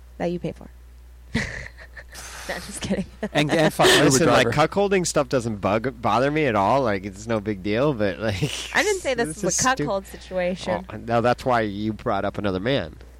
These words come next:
Speaker 2: And,
Speaker 1: No, I'm just saying
Speaker 2: and
Speaker 1: you're
Speaker 2: the
Speaker 1: paying
Speaker 2: poor,
Speaker 1: for my date.
Speaker 2: and the
Speaker 1: You're
Speaker 2: poor
Speaker 1: supporting my date.
Speaker 2: Uber driver that's gonna get <laughs> fucked on the way there is gonna be
Speaker 1: <laughs>
Speaker 2: terrible.
Speaker 3: Okay.
Speaker 1: But if you go to A V N with me, I'm gonna pick your outfit.
Speaker 2: You gonna what?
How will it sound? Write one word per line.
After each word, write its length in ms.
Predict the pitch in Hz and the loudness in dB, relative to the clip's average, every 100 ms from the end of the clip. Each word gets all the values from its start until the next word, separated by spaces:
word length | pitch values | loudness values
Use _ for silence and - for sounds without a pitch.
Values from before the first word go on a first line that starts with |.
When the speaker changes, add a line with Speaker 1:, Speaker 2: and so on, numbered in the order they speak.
| - | -10
Speaker 2:
And, 220 | - 151 180 | -2 2 4
Speaker 1:
No, 20 | |
I'm 100 | 302 | 2
just 60 | 277 | 2
saying 120 | 160 | 4
Speaker 2:
and 80 | 190 | 4
Speaker 1:
you're 80 | 175 | 4
Speaker 2:
the 20 | 302 | 4
Speaker 1:
paying 100 | - | 6
Speaker 2:
poor, 140 | 160 254 | 6 6
Speaker 1:
for 60 | |
my 240 | 247 240 240 | 4 2 2
date. 300 | 226 226 180 | 0 0 2
Speaker 2:
and 120 | 165 | 2
the 60 | 220 | 4
Speaker 1:
You're 80 | |
Speaker 2:
poor 140 | 220 180 185 | 4 6 8
Speaker 1:
supporting 340 | 220 233 220 | 6 6 2
my 140 | 196 | 0
date. 180 | 185 175 | 2 4
Speaker 2:
Uber 220 | 220 196 | 6 4
driver 340 | 131 117 113 113 | 4 4 4 2
that's 160 | 110 | -2
gonna 140 | - 123 | -4 -4
get 120 | 131 | -4
<laughs> 100 | - | 2
fucked 240 | 233 208 294 | 4 6 4
on 120 | 202 | 4
the 120 | 160 | 4
way 160 | 135 135 | 4 6
there 240 | 277 262 | 6 6
is 100 | - | 6
gonna 220 | 226 285 | 6 8
be 60 | 254 | 8
Speaker 1:
<laughs> 20 | |
Speaker 2:
terrible. 520 | 233 247 202 123 113 - - - 302 285 269 - - - - - - - - - - - - - - - | 6 6 4 2 -2 -8 -14 -6 -4 -2 -4 -8 -14 -18 -20 -20 -20 -20 -20 -20 -20 -20 -20 -20 -20 -2
Speaker 3:
Okay. 200 | 123 135 | 2 4
Speaker 1:
But 140 | 233 247 | 4 4
if 240 | 262 269 | 4 2
you 120 | 254 | 0
go 120 | 247 269 | 2 4
to 60 | |
A 120 | 285 240 | 4 2
V 120 | 202 | 0
N 140 | 190 | -2
with 160 | 175 - | -6 -6
me, 120 | 185 | -4
I'm 240 | 180 185 | -4 -4
gonna 120 | 185 175 | -8 -10
pick 180 | 175 | -8
your 140 | 175 170 | -6 -6
outfit. 320 | 165 - - - - - - - - - - - - - - - - - 135 | -6 -10 -18 -20 -20 -20 -20 -20 -20 -20 -20 -20 -20 -20 -20 -20 -20 -14 -6
Speaker 2:
You 60 | |
gonna 60 | 127 | -4
what? 180 | 107 185 | -4 -6